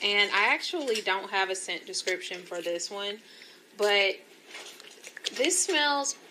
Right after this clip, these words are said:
like candy. It smells really fruity and sweet like candy. So that is Happy Easter, Sweet Bunny Berry. Then I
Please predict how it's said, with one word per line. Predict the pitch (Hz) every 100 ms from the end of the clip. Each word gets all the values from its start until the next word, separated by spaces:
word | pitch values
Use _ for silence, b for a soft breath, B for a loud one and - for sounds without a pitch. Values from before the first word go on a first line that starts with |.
| - - - - - - -
like | 214 202 -
candy. | 247 208 175 160 - -
It | 208
smells | 269 269 220
really | 196 208 240 277
fruity | 277 - 208 220 240 247
and | 196
sweet | 190 202 196 196 - - -
like | 190 180 - -
candy. | - 175 160 92 76 82 - -
So | - 185
that | 175 190 180
is | 175 175 - B B B B
Happy | - 202 208 208 196
Easter, | 190 185 190 190 110 -
Sweet | - 214 214 -
Bunny | 180 180 170
Berry. | 160 - - 98 151 - - - - - - - - - - - - - - - - - - - - - - - - - - - - - - - - - - - - - - -
Then | 247 302 311 240
I | 208